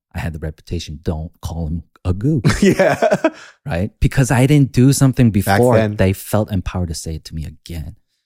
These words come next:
Speaker 1: So I fucking socked them, and then they, I never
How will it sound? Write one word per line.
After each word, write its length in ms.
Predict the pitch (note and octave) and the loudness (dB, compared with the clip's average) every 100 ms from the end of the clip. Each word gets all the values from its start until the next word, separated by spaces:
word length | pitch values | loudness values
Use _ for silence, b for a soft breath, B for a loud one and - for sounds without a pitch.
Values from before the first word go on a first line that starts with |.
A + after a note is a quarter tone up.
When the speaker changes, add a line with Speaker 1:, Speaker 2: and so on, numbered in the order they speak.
| _ _ | _ _
Speaker 1:
So 220 | - - D2+ | -16 -12 -12
I 100 | D#2+ | -12
fucking 420 | - - E2 E2+ | -14 -8 -8 -8
socked 420 | - - F#2 F2 | -10 -4 -4 -4
them, 120 | - D2 | -6 -8
and 120 | D2+ | -6
then 100 | D2 | -6
they, 140 | D2+ D2+ _ | -8 -10 _
I 140 | E2+ D#2 | -6 -4
never 680 | E2 E2 E2+ E2 D#2+ D2 | -2 0 0 -2 -4 -6